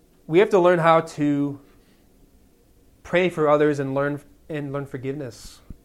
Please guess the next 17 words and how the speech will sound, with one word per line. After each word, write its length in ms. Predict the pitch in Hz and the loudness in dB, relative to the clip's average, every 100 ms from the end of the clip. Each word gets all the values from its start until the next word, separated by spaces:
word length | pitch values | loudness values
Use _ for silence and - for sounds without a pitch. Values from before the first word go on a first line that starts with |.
| _ _ _ _ _ _ _ - | _ _ _ _ _ _ _ -6
to 100 | 156 | 0
not 160 | 160 | 2
take 140 | 156 147 | 0 -6
accounts 500 | 139 160 151 139 - | -2 2 2 0 -4
towards 260 | - 143 139 | -4 -2 -4
other 120 | 131 | -8
people, 420 | 139 135 120 113 _ _ _ _ _ _ _ _ _ _ _ | -12 -14 -14 -16 _ _ _ _ _ _ _ _ _ _ _
to 80 | 160 | 0
not 180 | 151 | 2
justify 560 | 135 160 160 - 151 151 | 2 0 0 4 6 6
our 120 | 143 | 4
behavior, 440 | 139 143 151 151 143 | 2 -2 -2 -2 -2
but 300 | 139 135 - | -2 -2 -4
to 220 | 143 135 | -8 -6
really 200 | 147 147 | -6 -6
become 220 | 147 123 | -8 -14
selfless. 640 | - 135 - 127 - - | -8 -8 -6 -14 -18 -20